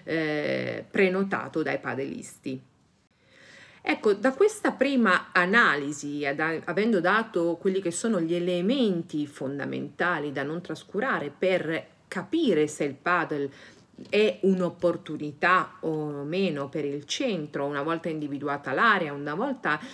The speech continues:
individuate quello che è un po' la media nazionale, quindi l'occupazione,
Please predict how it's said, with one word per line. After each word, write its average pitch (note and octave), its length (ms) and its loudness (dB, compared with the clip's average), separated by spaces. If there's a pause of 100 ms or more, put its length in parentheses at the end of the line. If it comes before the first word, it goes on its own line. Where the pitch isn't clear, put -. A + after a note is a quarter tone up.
(160)
individuate F3+ 680 -2
quello E3+ 260 -2
che E3 120 -6
è - 20 -4
un E3 160 -8
po' G3 400 0
la D3 560 -2
media C#3+ 840 0
nazionale, C3+ 960 -2
quindi C#3+ 560 -4
l'occupazione, E3+ 1000 -4